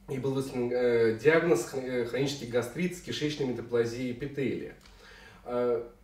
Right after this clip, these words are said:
при поступлении в наш институт она была пол-, полностью, э, всесторонне обследована. Э, ей было выполнено мультимодальное эндоскопическое исследование, о котором мы скажем несколько позже,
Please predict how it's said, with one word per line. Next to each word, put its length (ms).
при 160
поступлении 500
в 60
наш 260
институт 400
она 160
была 280
пол-, 300
полностью, 720
э, 460
всесторонне 520
обследована. 760
Э, 260
ей 160
было 160
выполнено 640
мультимодальное 680
эндоскопическое 760
исследование, 380
о 40
котором 260
мы 200
скажем 380
несколько 260
позже, 480